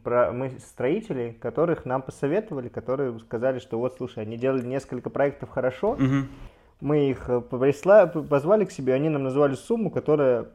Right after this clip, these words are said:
Speaker 1: в нашей голове не укладывалась, типа, ого, вот так.
Speaker 2: Мгм. Только за работу.
Speaker 1: Но они сказали, нам, м, да, да, да, да, они сказали, нам сделают за, по-моему, за две недели, да, Вит, не помнишь?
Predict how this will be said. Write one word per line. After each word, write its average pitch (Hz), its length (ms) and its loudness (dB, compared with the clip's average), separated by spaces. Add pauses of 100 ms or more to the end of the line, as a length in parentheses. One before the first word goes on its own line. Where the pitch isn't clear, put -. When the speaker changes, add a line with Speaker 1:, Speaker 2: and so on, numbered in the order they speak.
Speaker 1:
в 131 180 0
нашей 156 320 6
голове 127 380 2
не 131 120 -6
укладывалась, 107 680 -4
типа, - 340 -18 (160)
ого, 120 800 2
вот 117 160 -4
так. - 240 -4 (100)
Speaker 2:
Мгм. 120 260 0 (200)
Только 139 240 2
за 123 100 4
работу. 101 340 0
Speaker 1:
Но 160 80 4
они 220 120 6
сказали, 175 240 4
нам, 208 420 4
м, 160 100 -4 (340)
да, 151 340 8
да, 143 260 12
да, 123 120 4
да, 120 140 4
они 160 160 0
сказали, 170 340 2
нам 160 240 2
сделают 175 400 4
за, 139 260 6
по-моему, 143 320 0
за 131 100 0
две 156 200 4
недели, 117 300 0
да, 127 180 6
Вит, 123 220 -2
не 120 60 -8
помнишь? 156 340 -2